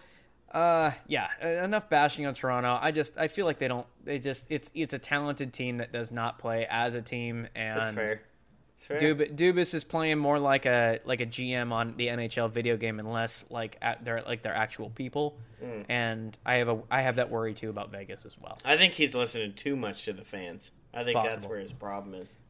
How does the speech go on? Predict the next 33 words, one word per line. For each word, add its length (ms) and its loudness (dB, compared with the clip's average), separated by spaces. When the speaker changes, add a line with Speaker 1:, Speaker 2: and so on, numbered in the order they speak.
Speaker 1:
Uh, 400 8
speaking 500 -4
to, 380 4
speaking 360 -4
about 280 4
G 220 -4
Ms 120 -2
that 160 -6
don't 240 -2
listen 240 -4
to 40 -2
their 120 4
fans, 560 0
uh, 380 6
Scotty 380 6
Bowman 340 8
with 100 0
the 60 -8
Chicago 380 4
Blackhawks. 680 0
Speaker 2:
Okay. 300 -10
Speaker 1:
Uh, 460 6
he, 560 -4
the 80 -2
Blackhawks 480 4
organization 540 2
recently 420 -2
put 220 2
out 300 6
a 280 2
memo 600 4
saying 600 -2
that, 440 2